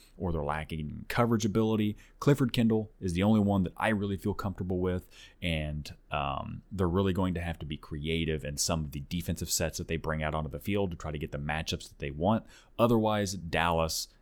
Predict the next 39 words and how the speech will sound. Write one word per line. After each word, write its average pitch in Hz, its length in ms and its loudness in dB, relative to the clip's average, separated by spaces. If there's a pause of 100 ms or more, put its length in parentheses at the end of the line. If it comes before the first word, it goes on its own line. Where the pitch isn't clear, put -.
(140)
and 76 160 -6
Barlow, 80 580 2 (460)
th-, 87 220 -16
they're 110 140 2
just 131 240 -2
going 120 220 0
to 90 80 -6
throw 92 640 2 (120)
all 90 460 0
over 82 300 0
the 73 100 -6
field 76 580 -4
and 76 220 -6
take 95 400 -2
those, 78 520 -2 (500)
take - 240 -2
those 98 160 -2
short 95 400 0
gains 80 500 -2
and 80 100 -6
just 76 280 -8
march 78 400 -2
it 76 240 -6
right 71 320 -6 (120)
down. 65 360 -10 (1080)
Dallas 82 480 2
is 87 140 -4
an 76 140 -6 (400)
offensive 90 520 -2
powerhouse, 76 640 0 (220)
and 107 120 2
Fort 165 220 6
Wayne 139 240 4
had 117 180 0
a 113 80 2
solid 92 540 2
defense 80 400 -4
this - 220 -8
year. 69 220 -12